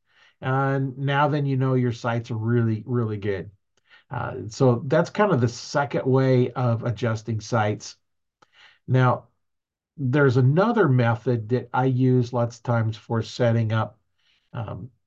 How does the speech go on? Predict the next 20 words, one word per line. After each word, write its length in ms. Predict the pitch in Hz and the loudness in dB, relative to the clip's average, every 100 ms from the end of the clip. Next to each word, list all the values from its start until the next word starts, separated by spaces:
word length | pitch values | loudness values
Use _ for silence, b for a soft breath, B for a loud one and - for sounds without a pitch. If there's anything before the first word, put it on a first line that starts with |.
| _ | _
archers 640 | 127 120 127 117 113 - - | 0 2 2 4 2 -2 -4
that, 260 | 113 - _ _ _ _ _ _ | -4 -4 _ _ _ _ _ _
you 120 | 135 | -2
know, 300 | 117 101 107 - _ | 0 -2 -8 -14 _
might 240 | 123 123 | 0 0
not 200 | 117 120 | 2 0
be 260 | 117 113 127 | 2 2 2
able 200 | 120 113 | 2 0
to 100 | 117 | -2
group 300 | 92 127 131 | 0 -2 0
very 240 | 120 113 | -2 -2
well, 380 | 107 101 98 113 _ _ _ _ _ _ _ | -2 -4 -6 -8 _ _ _ _ _ _ _
is 180 | 131 120 | 0 4
you're 140 | 170 | 4
gonna 100 | 165 | 4
take 260 | 127 156 139 | 2 -2 -2
a 40 | |
piece 260 | 110 160 196 | 0 0 0
of 80 | |
paper 520 | 143 135 123 131 131 | 2 2 2 2 0